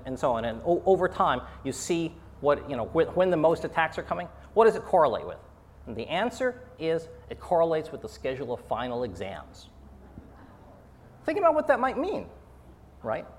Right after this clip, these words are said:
I'm a professor of computer science in a Chinese university. I'm teaching a course on network security.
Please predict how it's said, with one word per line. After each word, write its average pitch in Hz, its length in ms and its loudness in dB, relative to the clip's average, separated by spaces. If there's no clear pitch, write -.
I'm 285 180 8
a 233 60 12
professor 269 520 8
of 226 80 6
computer 214 360 6
science 165 400 2
in 151 80 0
a 120 40 -4
Chinese 170 400 -2
university. 156 640 -2
I'm 165 120 -2
teaching 165 320 -2
a 120 60 -4
course 131 260 2
on 98 180 -2
network 110 360 -2
security. 90 560 -12